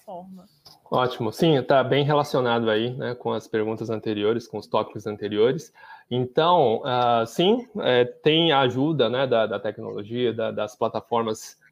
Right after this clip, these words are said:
Speaker 2: virtuais, né, e, como disse, é, o, o, ter as, as informações jogadas, né, é,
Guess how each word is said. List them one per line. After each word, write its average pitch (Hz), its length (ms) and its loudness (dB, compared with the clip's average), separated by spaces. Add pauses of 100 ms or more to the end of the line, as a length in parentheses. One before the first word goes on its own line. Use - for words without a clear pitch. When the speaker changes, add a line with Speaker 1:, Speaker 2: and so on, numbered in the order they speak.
(120)
Speaker 2:
virtuais, 139 1000 0
né, 151 280 -12
e, 127 600 -4
como 143 220 -2
disse, 123 440 -2 (320)
é, 123 320 0 (140)
o, 131 680 0
o, - 60 -12 (160)
ter 190 200 4
as, 190 140 6
as 147 340 4
informações 135 720 0
jogadas, 120 500 2
né, 135 320 -4
é, 120 140 -2